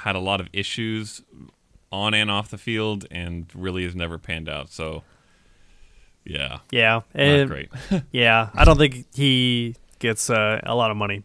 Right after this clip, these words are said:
Speaker 2: but all right, that's gonna go ahead and wrap up the free agent preview episode. We went and highlighted some of our favorite fantasy relevant names for the twenty nineteen season. We'll find out,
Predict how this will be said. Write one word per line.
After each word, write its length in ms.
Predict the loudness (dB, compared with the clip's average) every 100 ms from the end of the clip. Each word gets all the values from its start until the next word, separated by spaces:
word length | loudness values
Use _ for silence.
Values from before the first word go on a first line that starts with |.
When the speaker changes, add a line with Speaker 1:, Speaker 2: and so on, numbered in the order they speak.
| -2
Speaker 2:
but 220 | -2 -4 -12 _ -20 -20 -20 -20 _ _ _ _ _ 6
all 80 | 12
right, 220 | 12 12 12
that's 200 | 6 6
gonna 140 | 6
go 120 | 10
ahead 140 | 10 10
and 120 | 8
wrap 300 | 8 8 8
up 320 | 10 10 8
the 160 | 2 2
free 400 | 4 6 6 4
agent 420 | 4 4 6 4 4
preview 640 | 2 4 4 6 8 6
episode. 640 | 6 6 6 6 8 8 8
We 100 | 4
went 200 | 2 0
and 80 | 4
highlighted 460 | 6 8 8 6
some 160 | 4 4
of 140 | 6
our 200 | 8 8
favorite 320 | 6 4 4 4
fantasy 380 | 4 4 2
relevant 380 | 2 2 2 2
names 320 | 2 2 0
for 380 | -2 0 0 0
the 140 | -2 -6
twenty 320 | -2 2 4
nineteen 460 | 4 4 4 0
season. 400 | 2 2 2 4
We'll 120 | 4 4
find 260 | 4 8
out, 220 | 8 8